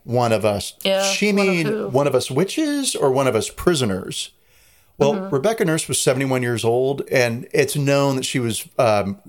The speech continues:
Speaker 1: going deaf or
Speaker 2: Yeah.
Speaker 1: very, very hard of hearing.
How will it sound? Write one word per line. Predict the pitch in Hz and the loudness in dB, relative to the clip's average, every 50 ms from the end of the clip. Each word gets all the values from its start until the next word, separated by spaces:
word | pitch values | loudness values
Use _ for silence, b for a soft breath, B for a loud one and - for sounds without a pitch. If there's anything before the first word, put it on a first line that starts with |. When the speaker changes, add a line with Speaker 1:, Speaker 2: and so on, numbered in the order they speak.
| - - - - | -20 -20 -4 2
Speaker 1:
going | - 123 120 139 170 190 196 | 2 2 4 4 2 0 0
deaf | 170 208 220 240 233 - - - - - _ - | 2 2 2 0 -2 -4 -6 -10 -12 -10 _ 0
or | 131 123 113 113 113 - - 135 127 120 104 | 0 2 2 0 -2 -4 -8 -14 -10 -6 -2
Speaker 2:
Yeah. | 101 98 | 2 2
Speaker 1:
very, | 135 139 139 139 135 127 | 2 4 4 2 2 0
very | 104 110 120 117 117 113 113 113 | 2 2 2 2 4 2 2 0
hard | 120 - 127 113 107 101 | 2 2 4 4 4 2
of | 98 - | 0 -2
hearing. | - - 101 98 101 98 110 117 | -2 0 0 0 0 -2 -4 -8